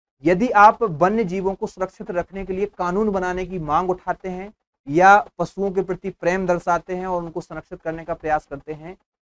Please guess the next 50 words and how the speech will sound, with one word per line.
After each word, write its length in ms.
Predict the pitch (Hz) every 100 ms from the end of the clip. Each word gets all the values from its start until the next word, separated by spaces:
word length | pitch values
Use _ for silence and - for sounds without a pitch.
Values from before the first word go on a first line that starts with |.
| _ -
तो 100 | 214
ये 260 | 202 220
दिया 320 | 175 156 170
जाता 340 | 160 156 - 165
है 80 | 180
साल 340 | - 147 156
में 140 | 156
एक 140 | 139 139
बार, 280 | 151 190 - _ _
और 140 | 147 156
ये 180 | 175 151
आलिया 380 | 147 156 170 147
भट्ट 180 | 131 _ -
को 80 |
दिया 260 | 143 123 120
गया 160 | 107 _
है, 60 | _ _ _ _ _ _ 135
right? 260 | 202 - _ _ _ _
और 160 | 139 147
ये 160 | 160
कहा 260 | 156 147 151
गया 140 | 147
है 80 | 175
कि 140 | 180 202
ये, 340 | 196 156 156
इन्होंने 340 | 156 139 147 160
कानून 440 | - 139 139 156
उठाने 400 | 147 - 131 131
में 220 | 131 196 -
सहयोग 420 | _ 135 131 165 -
किया 240 | 156 151
है, 120 | 165
कानून 380 | - 139 139 143
की 140 | 139
मांग 320 | 131 120 143 156
की 220 | 151 151
है 140 | 175 - _ _ -
और 160 | 139
इनका 240 | 139 135 147
प्रेम 360 | - 160 160
देख 180 | 139 131
करके 300 | - 131 147
जानवरों 400 | 135 135 131 131
के 100 | 131
प्रति 300 | 131 127 175
इनको 340 | 180 131 123 139
ये 280 | 139 180 - -
award 280 | 120 131 151
दिया 280 | 139 123 120
गया। 200 | _